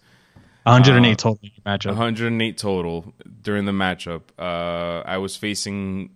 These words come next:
Speaker 2: Giolito, who, what the fuck? You know, um,
Speaker 1: Yeah. Clevinger.
Speaker 2: Clevinger pitched a gen-, I mean,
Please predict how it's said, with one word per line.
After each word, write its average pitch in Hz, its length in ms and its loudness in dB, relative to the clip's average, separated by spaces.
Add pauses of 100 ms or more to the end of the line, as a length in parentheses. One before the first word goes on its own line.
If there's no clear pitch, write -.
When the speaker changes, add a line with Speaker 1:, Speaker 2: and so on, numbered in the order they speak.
Speaker 2:
Giolito, 98 840 -4
who, 98 320 -4
what 101 220 -4
the 110 80 -4
fuck? - 460 -10 (760)
You 104 120 -8
know, 98 320 -4 (100)
um, 92 500 -4
Speaker 1:
Yeah. 117 140 -4 (480)
Clevinger. 107 400 -2 (920)
Speaker 2:
Clevinger 107 680 0
pitched 107 300 0
a 101 40 -6
gen-, 98 300 -6
I 104 80 -6
mean, 101 560 -4